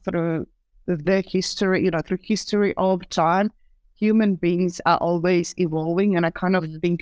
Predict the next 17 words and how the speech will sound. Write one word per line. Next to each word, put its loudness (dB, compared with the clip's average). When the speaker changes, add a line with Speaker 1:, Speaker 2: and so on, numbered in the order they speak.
Speaker 1:
that's -2
one 2
of -2
our 4
purpose -2
in 2
life 0
being 0
Speaker 2:
Yeah. -8
Speaker 1:
here 4
is -4
to 0
evolve, 0
um, 0
you 0
know, 2
even 0